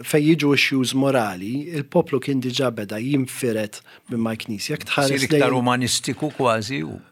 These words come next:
Speaker 1: Eh, li, li kienu, kien hemm ċertu diżillużjoni fir-risposta li kienet qed tagħti l-Knisja. Ġifieri, jekk tħares lejn Gallup, eh,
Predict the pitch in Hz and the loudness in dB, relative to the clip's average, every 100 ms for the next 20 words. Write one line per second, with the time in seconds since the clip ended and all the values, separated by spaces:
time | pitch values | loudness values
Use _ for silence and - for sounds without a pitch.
0 | - 262 226 160 156 180 196 208 196 214 | -4 2 4 6 4 6 4 4 6 6
1 | 233 - - 226 220 233 240 190 - 202 | 6 4 6 8 8 6 4 2 2 4
2 | 202 208 180 196 180 180 190 196 214 190 | 6 6 4 4 4 4 6 6 6 2
3 | - 156 180 196 196 156 143 170 185 185 | -2 2 4 6 6 4 4 4 6 6
4 | 190 - 190 151 - 160 - 160 156 151 | 4 4 2 2 0 -4 -2 -2 -2 -2
5 | 135 147 - 139 139 135 147 120 120 127 | -4 -6 -8 -6 -6 -4 -4 -2 -4 -4
6 | 143 131 135 160 - - 135 123 - 127 | -4 -2 0 -2 -2 -2 -2 -2 -2 0
7 | 123 156 175 123 - - - - 127 120 | 0 2 4 2 -4 -10 -10 -10 -6 -4
8 | 113 | -4